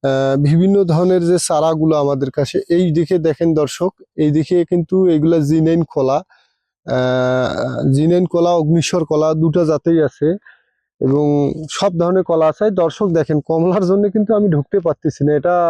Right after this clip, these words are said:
আল্লাহর রহমত। এগুলা কিন্তু, দর্শক, কালার চলে এসে হয়ে গেছে already। আহ, আপনারা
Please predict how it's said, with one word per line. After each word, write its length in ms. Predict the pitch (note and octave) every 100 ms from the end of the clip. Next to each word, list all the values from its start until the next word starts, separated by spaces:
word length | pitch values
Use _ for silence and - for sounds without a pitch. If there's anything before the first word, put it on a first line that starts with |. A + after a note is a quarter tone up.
| D#3 C#3+
আল্লাহর 300 | C#3+ D#3 D#3
রহমত। 380 | C3+ C#3 D#3+ - _ _ _ _ -
এগুলা 300 | E3 F3 A3+
কিন্তু, 220 | A3 A#3 A#3+
দর্শক, 320 | G#3+ F3 A3+
কালার 280 | - F#3+ F#3+
চলে 220 | - F#3+
এসে 180 | F#3 -
হয়ে 260 | E3+ D#3 E3
গেছে 280 | D#3 C#3+ -
already। 420 | D3+ C3+ C3 B2 G3 - _ _ _ _ _ -
আহ, 200 | C3+ C3+ C#3
আপনারা 380 | - E3+ E3